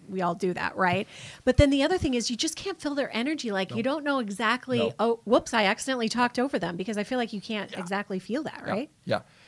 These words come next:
Speaker 2: Yeah, and it, I, I read, I read another thing that has gone totally by the wayside in terms of just general s-, in terms of general interaction is humor.
Speaker 1: Mm-hmm.
Speaker 2: Because you can't even tell if people like your jokes. <laughs>
Speaker 1: Right.
Speaker 2: Yeah, yeah, I mean,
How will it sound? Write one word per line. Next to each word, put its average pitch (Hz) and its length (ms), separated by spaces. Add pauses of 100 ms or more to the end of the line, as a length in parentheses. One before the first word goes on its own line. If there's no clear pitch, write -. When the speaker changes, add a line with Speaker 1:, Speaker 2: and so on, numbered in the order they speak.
(180)
Speaker 2:
Yeah, 139 140
and 131 300
it, 139 160 (100)
I, 131 180
I 127 100
read, 110 420
I 107 80
read 110 200
another 104 300
thing 104 220
that 98 160
has 95 180 (160)
gone 101 320
totally 104 300
by 95 180
the 92 100
wayside 101 720
in 101 140
terms 101 340
of 98 220
just 98 260
general 95 300
s-, - 220 (120)
in 101 160
terms 107 300
of 98 100
general 104 300
interaction 95 400
is 98 160
humor. 120 500 (300)
Speaker 1:
Mm-hmm. 190 320
Speaker 2:
Because 185 260
you 180 80
can't 196 160
even 175 160
tell 170 220
if 156 80
people 170 260
like 151 240
your 139 80
jokes. 151 640
<laughs> - 40 (600)
Speaker 1:
Right. 147 260
Speaker 2:
Yeah, 185 120
yeah, 175 240
I 160 60
mean, 151 200